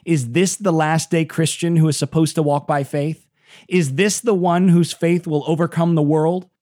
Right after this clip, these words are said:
Is this the one who is to prepare for a coming day of persecution and world chaos? Are these the playboy Christians upon whom the ends of the world will fall?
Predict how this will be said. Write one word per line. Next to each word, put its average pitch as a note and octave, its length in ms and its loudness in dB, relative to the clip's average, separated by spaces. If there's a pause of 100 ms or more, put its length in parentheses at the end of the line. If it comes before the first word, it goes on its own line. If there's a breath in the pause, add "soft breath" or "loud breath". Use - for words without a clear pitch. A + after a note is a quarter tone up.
Is C3+ 280 0
this F#3 240 0
the G#3+ 160 0
one D#3+ 340 0
who E3+ 140 4
is B2+ 100 -2
to B2 100 -6
prepare C#3 520 -2
for C3 160 -2
a G#2+ 40 -2
coming E3+ 380 0
day C#3+ 160 0
of E3 120 -4
persecution D3+ 720 -2
and A#2 160 -2
world C#3 260 -2
chaos? C#3 640 -6 (720)
Are D3 160 0
these D#3+ 420 -2
the D3+ 120 -2
playboy F3+ 600 0
Christians F#3+ 580 0
upon E3 340 0
whom F3+ 240 2
the C#3 120 0
ends D#3 240 4
of E3 80 2
the C3 80 0
world D3 380 0
will A2+ 140 -4
fall? E3+ 580 -2